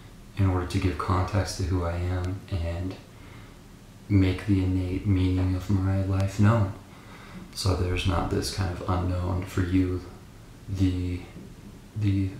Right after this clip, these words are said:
experiencer of this content, as to, like, what my actual, uh, soul's history is, I guess.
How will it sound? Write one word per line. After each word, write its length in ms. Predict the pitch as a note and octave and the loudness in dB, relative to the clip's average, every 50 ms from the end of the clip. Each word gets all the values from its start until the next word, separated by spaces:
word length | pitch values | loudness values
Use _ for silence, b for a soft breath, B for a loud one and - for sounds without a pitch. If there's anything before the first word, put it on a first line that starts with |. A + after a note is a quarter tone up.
| - - | -6 -6
experiencer 540 | A2 G#2 - - G#2 G#2 G#2 G#2 G#2 G#2 G#2 | -6 -4 -2 0 4 6 6 6 4 4 2
of 100 | G2+ G2 | 2 2
this 160 | G2+ G2+ - | 2 0 0
content, 500 | - G2+ G2 G2 - - G#2 G2+ G#2 - - - - - - - - - - - - - - - | 0 2 2 2 2 0 -2 -2 -2 -4 -10 -16 -18 -20 -20 -20 -20 -20 -20 -20 -20 -20 -8 -4
as 200 | G2+ F#2+ - - | -2 -2 -2 -2
to, 260 | - - G2 F#2 F#2 F2+ | -2 0 2 2 2 2
like, 240 | F#2 F#2 F#2 - | 0 -2 -4 -2
what 220 | - G2 F2+ F2 F#2+ | 0 0 0 0 0
my 160 | F#2 F2+ G2 | -2 -2 -2
actual, 840 | F#2+ F#2+ F#2+ F#2+ - - - G2+ F#2+ F#2 F#2+ F#2+ F#2+ F#2+ F#2+ G2+ - - - - - - - - - - - - - - - - - - - - - - - - - - - - - - - | 0 0 -2 -2 -2 -4 -2 -2 -2 0 -2 -2 -2 -2 -4 -4 -6 -10 -16 -18 -20 -20 -20 -18 -18 -18 -20 -20 -20 -20 -20 -20 -20 -20 -20 -20 -20 -20 -20 -20 -18 -20 -20 -20 -20 -10 -6
uh, 420 | F#2+ F#2 F2+ F2+ F#2+ F#2 F#2 G2 - - - - - - - - - - - - - - - - - - - - - - - - | -4 -4 -2 -2 -4 -4 -4 -6 -8 -12 -16 -20 -20 -20 -18 -18 -18 -18 -18 -18 -18 -18 -18 -20 -20 -20 -20 -20 -20 -20 -16 -14
soul's 400 | - - G#2 F#2+ F#2 F#2 - - | -8 -4 -2 -2 -2 -2 -2 -4
history 420 | G#2 G2+ - - G2 F#2+ F#2+ G2 | -4 -4 -4 0 0 2 2 2
is, 380 | G2 G2 G2+ G2+ - - - - - A2 | 2 0 -2 -4 -6 -8 -12 -14 -8 -4
I 40 | G#2 | -2
guess. 420 | G2+ G#2 G#2 G#2 - - - | 0 0 -2 -2 -4 -10 -14